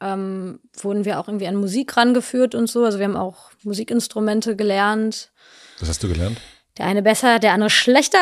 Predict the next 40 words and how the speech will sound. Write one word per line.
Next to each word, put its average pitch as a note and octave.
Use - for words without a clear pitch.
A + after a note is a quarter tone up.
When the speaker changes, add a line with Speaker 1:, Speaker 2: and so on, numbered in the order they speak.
Speaker 1:
<laughs> G3
Ich, B3
ich -
hab B3
so -
ein, G3+
also A3
erstmal A#3+
habe A#3
ich A#3
natürlich A3+
Blockflöte C4
gelernt, C4+
weil A#3
anscheinend B3
muss B3+
man A#3+
Blockflöte C4
lernen, B3
bevor B3
man B3+
was A#3+
anderes B3
lernen A3
darf. A#3
Also G#3+
wirklich, A#3
Speaker 2:
Ja. G3
Speaker 1:
wer A3
hat A#3
sich -
diesen C#4
Quatsch G#3
ausgedacht, A3
aber A#3
egal. A#3
Ähm, A#3+
naja, A#3
und A3+
dann A#3